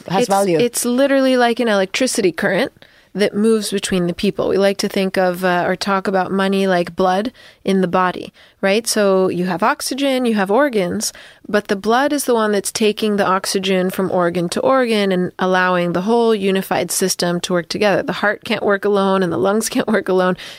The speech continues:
Speaker 2: It needs the blood to move the oxygen and the other,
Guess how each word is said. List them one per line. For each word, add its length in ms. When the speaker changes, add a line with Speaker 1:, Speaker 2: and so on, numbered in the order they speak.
Speaker 2:
It 80
needs 320
the 80
blood 380
to 140
move 500
the 100
oxygen 560
and 120
the 100
other, 300